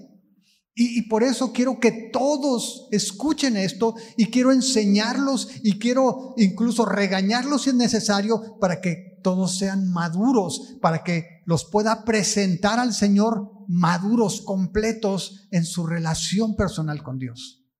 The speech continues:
Así que Pablo, cuando les escribe a los colose-, a tesalonicenses, les dice,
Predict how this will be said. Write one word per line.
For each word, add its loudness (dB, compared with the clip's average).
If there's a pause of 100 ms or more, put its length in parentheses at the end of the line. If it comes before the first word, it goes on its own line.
(2250)
Así -4
que 0
Pablo, 2
cuando 0
les -2
escribe -2
a 0
los -6
colose-, -8
a -4
tesalonicenses, -2
les -4
dice, -4